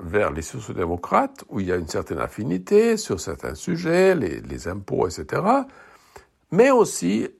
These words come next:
par rapport aux chrétiens démocrates, parce qu'on ne sait jamais.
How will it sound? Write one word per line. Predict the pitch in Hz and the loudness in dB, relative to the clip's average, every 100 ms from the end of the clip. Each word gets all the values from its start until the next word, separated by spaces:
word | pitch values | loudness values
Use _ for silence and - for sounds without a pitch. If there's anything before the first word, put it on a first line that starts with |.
| _ _ | _ _
par | 120 120 | 2 4
rapport | 107 - 113 - | 2 2 2 4
aux | 85 | 0
chrétiens | 85 98 90 98 | -2 -6 -4 -4
démocrates, | 76 82 - 175 220 | -4 -6 0 2 2
parce | - 87 | -2 -6
qu'on | - 62 | -6 -8
ne | |
sait | - 170 | -2 0
jamais. | 151 90 90 180 | 2 0 0 0